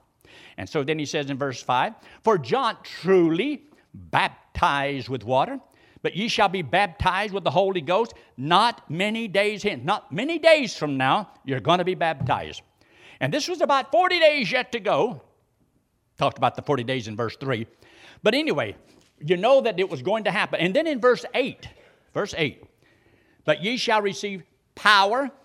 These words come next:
After that, the Holy Ghost is come upon you." The word power is be the right, the authority.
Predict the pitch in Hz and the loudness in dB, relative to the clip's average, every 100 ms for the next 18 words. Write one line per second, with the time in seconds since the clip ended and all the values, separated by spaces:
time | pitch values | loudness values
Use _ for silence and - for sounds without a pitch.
0 | _ _ 156 180 156 170 - 147 185 247 | _ _ -4 -4 -6 -6 -2 2 4 4
1 | 277 185 147 151 202 - - 147 - 185 | 0 -2 0 0 -2 -10 -8 -8 -4 -4
2 | 185 180 208 190 113 90 107 151 175 160 | -4 -2 -4 -4 -8 -10 -8 -4 -4 -2
3 | - 190 220 - 156 139 135 131 117 156 | -2 -2 -2 -4 -8 -6 -6 -4 0 0
4 | 214 - - 165 175 143 131 - 240 220 | 0 -4 -8 -8 0 -2 -2 -4 2 2
5 | 131 107 78 | 2 -2 -10